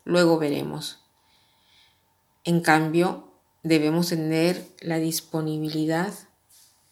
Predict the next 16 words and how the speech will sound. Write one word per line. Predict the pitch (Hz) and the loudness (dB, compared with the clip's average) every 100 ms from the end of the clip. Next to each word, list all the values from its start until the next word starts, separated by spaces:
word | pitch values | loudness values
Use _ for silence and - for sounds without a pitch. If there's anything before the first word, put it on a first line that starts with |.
| _ _ | _ _
de | 165 165 | -2 0
seguir | - 156 165 175 | 0 0 0 2
al | 180 | 0
Cordero | 175 156 151 165 170 190 - | -4 -6 -2 0 0 -4 -6
a | - | -6
donde | 156 147 147 | -6 -6 -10
quiera | 147 170 170 | -6 -4 -4
que | 170 | -4
va, | 139 156 165 - _ _ _ _ | -6 -4 -6 -12 _ _ _ _
porque | 170 156 170 | -6 -2 0
no | 170 | 2
es | 196 202 247 | 2 0 -2
importante | 220 165 156 - 190 185 170 | -2 -4 -4 -4 -4 -2 -2
dónde | 160 185 180 | 0 0 -2
se | 170 160 | -2 -4
vive, | 160 175 156 147 | -4 -4 -4 -6